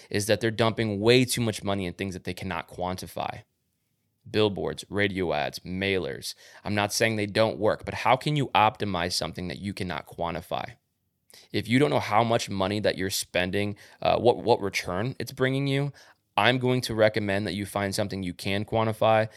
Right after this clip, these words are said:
dial it in, and double down your money there. Because if I cannot quantify it, I cannot optimize it. For whatever reason, and, and you know what? I'll, I'll, I'll say this as well.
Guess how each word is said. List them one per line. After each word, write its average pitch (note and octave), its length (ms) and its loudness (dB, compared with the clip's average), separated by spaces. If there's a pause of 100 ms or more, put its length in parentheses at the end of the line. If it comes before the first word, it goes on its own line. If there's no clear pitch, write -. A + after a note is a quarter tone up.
(240)
dial G#2 280 8
it G#2+ 80 2
in, G#2+ 100 4
and F#2+ 160 -2
double F2+ 220 2
down E2+ 240 -2
your E2 80 -8
money D2 200 -8
there. - 300 -10 (1400)
Because A#2 320 0
if G2+ 140 -2
I G#2 100 4
cannot A#2 280 -2
quantify F#2 560 2
it, - 200 -4
I F2 80 -2
cannot F2+ 320 -4
optimize - 500 -8
it. - 140 -14 (680)
For G#2 120 -8
whatever G2+ 320 4
reason, A2+ 460 0 (1400)
and, A2 160 2
and C3 200 2
you C3+ 80 4
know C3+ 100 6
what? B2+ 160 6
I'll, G#2 200 4
I'll, - 420 0
I'll A2 100 4
say A2 200 0
this F#2 200 -4
as E2+ 120 -10
well. - 220 -10